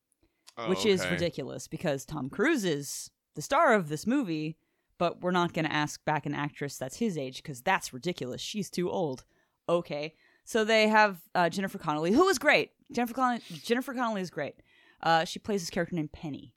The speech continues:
Speaker 1: Okay.
Speaker 2: in the, in the new Top Gun, the new love interest, right, of, like, a supposedly an old flame or whatever, which is fine. It's all fine. Obviously, that's fine, but it's also like,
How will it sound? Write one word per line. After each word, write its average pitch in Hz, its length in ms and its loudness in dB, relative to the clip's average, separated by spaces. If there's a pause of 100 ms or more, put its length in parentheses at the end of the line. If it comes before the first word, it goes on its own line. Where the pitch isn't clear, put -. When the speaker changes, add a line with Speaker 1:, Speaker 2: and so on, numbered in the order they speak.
(120)
Speaker 1:
Okay. 104 300 -2
Speaker 2:
in 165 80 0
the, 151 340 -2
in 156 120 -2
the 156 60 2
new 151 140 0
Top 143 240 -6
Gun, 139 340 -6
the 165 120 -2
new 165 300 -2
love 147 240 -4
interest, - 540 -10
right, 139 200 -6
of, 139 180 -8
like, 143 200 -4
a 147 60 -4
supposedly 151 600 -6
an 143 60 -8
old 139 220 -6
flame 143 360 -4
or 139 80 -2
whatever, 143 260 2
which 339 120 2
is 359 160 -4
fine. 160 460 2 (380)
It's 240 160 0
all 311 140 4
fine. 180 420 4
Obviously, 214 500 0
that's 190 180 -6
fine, 185 280 0
but 175 80 0
it's 180 120 -6
also 220 280 -2
like, 170 380 -2